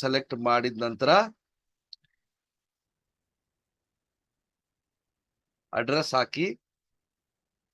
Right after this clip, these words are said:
So ಇಲ್ಲಿ ನಿಮಗೆ ಏನಾಗ್ಬೇಕು ಅದನ್ನ ಹಾಕಿ accept ಅಂತ ಕೊಡಿ. ಓಕೆ, so ಆಮೇಲೆ ಕನ್ಫರ್ಮ್ ಅಂತ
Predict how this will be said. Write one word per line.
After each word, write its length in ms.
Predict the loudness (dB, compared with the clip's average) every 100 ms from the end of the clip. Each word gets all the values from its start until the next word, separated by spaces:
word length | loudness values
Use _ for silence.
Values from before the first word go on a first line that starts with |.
| _ _ _ _ -14 -2
So 80 | 2 2
ಇಲ್ಲಿ 240 | 4 4 4 -2 _ _ _ -20 -20 _ _ _ _ _ _ _ _ -6
ನಿಮಗೆ 220 | -2 2 6
ಏನಾಗ್ಬೇಕು 440 | 8 8 6 2 2
ಅದನ್ನ 240 | 0 0 0
ಹಾಕಿ 240 | 0 0 0 0
accept 340 | 0 0 0 -2
ಅಂತ 140 | -2 0
ಕೊಡಿ. 160 | 2 2 0 -6 _ _ _ _ _ _ _ 2
ಓಕೆ, 180 | 4 4 2 _ -12 0
so 100 | 4 8
ಆಮೇಲೆ 340 | 8 6 6 4 2 -6 _ _ _ _ _ 2
ಕನ್ಫರ್ಮ್ 480 | 2 4 2 2 2
ಅಂತ 120 | 2